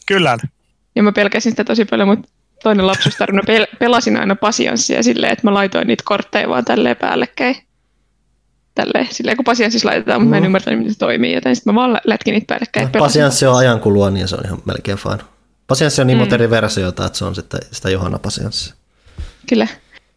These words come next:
Speaker 2: Ää, mitä sä oot, Panu, pelannut?
Speaker 3: Aloitetaan nyt vaikka, että tuolla Haadeksella, kun sitä nyt ollaan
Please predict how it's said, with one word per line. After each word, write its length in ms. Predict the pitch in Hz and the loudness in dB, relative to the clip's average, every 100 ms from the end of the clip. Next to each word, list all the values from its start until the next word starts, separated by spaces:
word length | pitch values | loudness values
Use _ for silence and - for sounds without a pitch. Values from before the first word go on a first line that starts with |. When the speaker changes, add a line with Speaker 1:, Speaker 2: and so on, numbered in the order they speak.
| _ - | _ -2
Speaker 2:
Ää, 240 | 226 220 | 2 2
mitä 220 | 208 254 269 | 2 2 2
sä 80 | |
oot, 120 | 277 - | 0 0
Panu, 180 | 214 | -4
pelannut? 320 | 226 - 240 - - _ _ _ 190 | -2 0 -2 -2 -20 _ _ _ 2
Speaker 3:
Aloitetaan 400 | 214 208 208 170 | 4 4 4 2
nyt 140 | - | 4
vaikka, 340 | 147 147 143 | 2 2 0
että 160 | 127 127 - - _ _ | 2 0 -6 -18 _ _
tuolla 260 | - 120 127 | 2 4 4
Haadeksella, 680 | 127 143 143 123 110 - 107 | 2 4 6 4 2 0 0
kun 160 | 110 113 | 0 -2
sitä 240 | 110 113 | -2 0
nyt 200 | 110 107 | 0 0
ollaan 300 | 110 107 104 | -2 0 -2